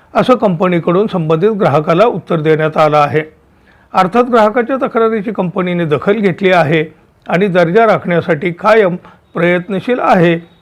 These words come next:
असे सांगितले आहे. दिलगिरीही व्यक्त केली असली तरी ही अळी आली कुठून,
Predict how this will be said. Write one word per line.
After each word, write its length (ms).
असे 240
सांगितले 500
आहे. 280
दिलगिरीही 680
व्यक्त 400
केली 260
असली 420
तरी 260
ही 160
अळी 260
आली 320
कुठून, 440